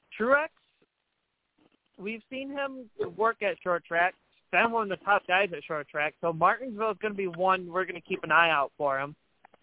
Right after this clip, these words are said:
My concern at the moment is gonna be the first two races.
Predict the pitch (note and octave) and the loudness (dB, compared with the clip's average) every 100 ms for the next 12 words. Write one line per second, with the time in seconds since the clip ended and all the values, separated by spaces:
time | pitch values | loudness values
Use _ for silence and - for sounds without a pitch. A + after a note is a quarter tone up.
0 | _ - - _ _ _ _ _ _ F3 | _ -18 -18 _ _ _ _ _ _ 4
1 | F#3 F3+ - - G#3+ G#3 _ _ A#3 B3 | 4 2 -8 -6 -6 -6 _ _ 4 4
2 | C4+ D4 _ A3 A#3 B3 B3 A3+ G#3+ A3+ | 4 0 _ 0 0 0 -4 -2 0 0
3 | A#3+ C4+ C4+ _ - G3+ F3 D3+ G#3+ A#3 | 0 -6 -8 _ -2 -2 -2 0 2 2
4 | B3+ G#3+ A#3 G#3+ G#3 A3 A3 G#3 - G#3+ | -2 -4 -6 -2 0 0 -2 -4 -8 -6
5 | F#3+ F3+ - D3 | -4 -4 -8 -14